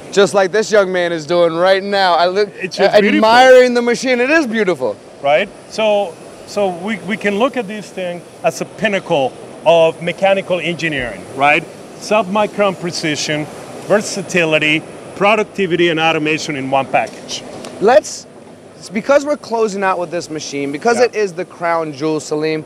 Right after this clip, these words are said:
Speaker 2: Yeah.
Speaker 1: what do you believe Milturn brings to the table that no other machine can bring to the table? For people who are considering my three-axis, my five-axis,
Speaker 2: Yep.
Speaker 1: my triple turret, my t-,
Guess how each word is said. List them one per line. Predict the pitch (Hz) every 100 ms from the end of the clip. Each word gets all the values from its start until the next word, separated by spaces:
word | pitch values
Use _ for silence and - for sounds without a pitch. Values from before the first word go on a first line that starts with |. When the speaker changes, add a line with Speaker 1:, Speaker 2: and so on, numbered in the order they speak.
| -
Speaker 2:
Yeah. | 120 123 139
Speaker 1:
what | 160 233 320 220
do | 180
you | 196 180 202 214
believe | 180 175 175 180 165
Milturn | 123 151 160 175 175 - 170 165 127
brings | 156 165 151
to | 160
the | 156
table | 147 160 151 143
that | 135 143
no | 156 156
other | 151
machine | 147 139 147 143
can | 135 131
bring | 139 143
to | 135
the | 135
table? | 127 147 139
For | 135 165
people | 220 214
who | 208
are | 196
considering | 185 175 180 165 165 156 - - -
my | 156
three-axis, | 156 170 160 151 143 - 165 160
my | 170 170
five-axis, | - 156 143 143 135 127 151
Speaker 2:
Yep. | 151
Speaker 1:
my | 175
triple | 170 - 175 160
turret, | 135 151 147 147
my | 160 160
t-, | -